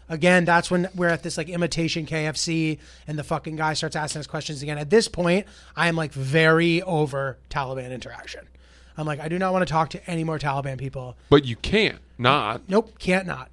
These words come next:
Speaker 1: So, and then, you know, and, and while we're there, bro, there's, like, terrorism happening in the country too.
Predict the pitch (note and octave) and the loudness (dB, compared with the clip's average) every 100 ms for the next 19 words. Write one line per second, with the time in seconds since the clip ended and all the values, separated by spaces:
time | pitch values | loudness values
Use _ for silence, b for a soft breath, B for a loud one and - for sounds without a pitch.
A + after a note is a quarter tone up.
0 | - - G#3+ G3 F#3+ F3+ b b - A3 | -10 4 8 10 10 6 b b 2 8
1 | B3+ C4 B3+ B3 A#3 A3 A3 - A3+ A#3 | 10 10 8 8 10 10 8 4 4 6
2 | A3+ G3+ G3+ B3+ C#4+ B3+ A3+ B3+ F#3+ F3+ | 6 8 8 8 10 10 10 8 8 6
3 | E3 D#3+ E3+ F3 - E3 F3+ E3 D3+ C#3 | 6 4 2 0 0 0 2 2 -2 -4
4 | C3+ C3 C#3+ C3 C#3 C3 C#3 C3+ C3 B2 | -6 -8 -8 -10 -10 -10 -10 -12 -12 -8
5 | C#3+ | -8